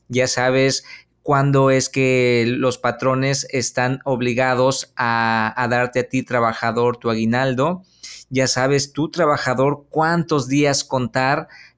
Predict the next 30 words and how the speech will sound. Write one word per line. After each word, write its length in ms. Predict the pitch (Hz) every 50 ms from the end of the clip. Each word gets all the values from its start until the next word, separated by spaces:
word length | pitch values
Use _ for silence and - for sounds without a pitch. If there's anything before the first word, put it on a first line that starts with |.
| _
en, 400 | - 135 131 127 127 127 127 127 -
eh, 240 | - 131 123 123 120
si 180 | - - 139 127
trabajaste 760 | 123 123 120 120 117 - - 123 127 123 - - - 139 135
o 120 | 127 123 120
laboraste 640 | 117 117 113 117 117 120 120 120 - - - 123
todo 300 | 117 - 127 123 120 117
el 100 | 117 117
año. 480 | 120 127 135 135 131 135 151 170 185 180 - - - - - - _ _ _
También 760 | - 135 135 139 135 143 147 151 151 156 156 156 160 160 156
conociste 1160 | - 156 151 147 139 - - 147 143 139 135 143 - - 147 147 147 147 147 143 - - - 127
el 100 | 120 120
aspecto 840 | 120 120 - - - 135 135 131 - - 143 139 139 139 135 - -
de 720 | 139 117 123 120 120 123 123 123 123 123 123 123 - - - -
el 200 | 127 123 123 123
I 100 | 123 123
S 360 | 123 - - 120 120 123 123
R 280 | 123 123 131 147 156 151
que 80 | 127 120
te 160 | - 123 117
genera 580 | - - 120 120 120 120 120 123 123 123 120
tu 100 | - 123
aguinaldo, 580 | 117 113 113 113 117 120 120 123 127 135 156 165
a 100 | 151 156
partir 400 | - 113 110 - - 127 123 123
de 140 | 117 117 -
cuánto, 420 | - 123 123 127 135 135 - 151
de 160 | 123 117 117
qué 160 | - - 120 123
monto. 640 | 123 120 120 123 131 123 - 156 185 202 196 -